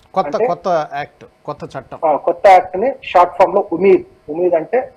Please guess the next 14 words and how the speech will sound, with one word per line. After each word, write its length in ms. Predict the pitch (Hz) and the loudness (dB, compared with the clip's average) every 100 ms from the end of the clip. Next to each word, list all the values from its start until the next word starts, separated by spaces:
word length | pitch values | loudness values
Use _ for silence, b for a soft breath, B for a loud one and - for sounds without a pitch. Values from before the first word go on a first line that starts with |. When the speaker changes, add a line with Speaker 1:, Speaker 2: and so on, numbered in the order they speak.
| _ | _
Speaker 2:
నమ్మకం, 440 | 143 160 156 151 139 - 139 | 0 2 2 2 -2 -2 2
భరోసా. 380 | 143 151 - - _ _ _ _ | 4 4 0 -10 _ _ _ _
అయితే 260 | 196 196 226 | 2 4 2
ఈ 0 | |
చట్టంలో 540 | - 185 - 226 226 | 4 4 6 6 6
ఏముందంటే, 440 | 214 214 202 196 226 | 4 4 2 4 6
యాక్చువల్ 460 | 190 190 - 226 | 6 4 0 2
గా 200 | 226 - - | 2 4 4
వక్ఫ్, 440 | - - - 147 | 2 -4 -14 0
వక్ఫ్ 240 | 180 - 233 | 0 4 4
అనేది 300 | 214 202 185 | 4 2 0
అంటే 240 | 165 175 | -4 -10
దేన్ని 340 | 139 170 202 | 0 2 4
అంటారంటే, 720 | 185 165 135 131 151 208 233 | 2 0 -4 -6 -2 0 0